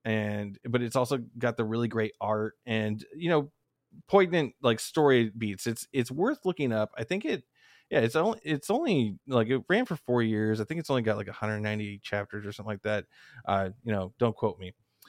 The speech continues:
but it's, you know, it's a good read. You can usually find it and, uh, and give it a read. And I, I suggest it highly, especially, uh, if you're interested in that kind of topic. It, it's actually pretty educational and refreshing,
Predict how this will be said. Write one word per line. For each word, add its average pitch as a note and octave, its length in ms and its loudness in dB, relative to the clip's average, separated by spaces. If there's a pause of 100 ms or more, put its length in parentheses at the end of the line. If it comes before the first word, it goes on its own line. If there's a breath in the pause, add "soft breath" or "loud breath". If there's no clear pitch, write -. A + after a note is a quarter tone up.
(280 soft breath)
but B2+ 140 8
it's, G3 240 4
you F3 200 0
know, F3+ 140 6
it's F3 100 2
a F3 60 4
good F3+ 240 6
read. C#3 380 4
You B2 40 -2
can B2 280 0
usually B2+ 260 -2
find A2 320 0
it G#2+ 240 0
and, G#2 380 -2
uh, G2 320 -2 (480)
and G#2+ 100 -2
give G#2+ 140 2
it G#2 80 -4
a - 20 -2
read. G2+ 160 -2
And G2+ 80 -4
I, G2 220 -4
I A#2 100 4
suggest G#2+ 420 -2
it F#2+ 80 -4
highly, F#2+ 520 0
especially, D3+ 640 2
uh, C#3 80 6
if C3+ 200 6
you're E3 100 4
interested A3+ 300 0
in B3 100 0
that A#3+ 120 2
kind B3 140 4
of A#3 80 4
topic. - 440 6
It, A2+ 160 2 (160)
it's A#2 380 -2
actually A2+ 280 0
pretty C#3+ 200 0
educational E3+ 840 0
and A2+ 280 2
refreshing, E3+ 540 0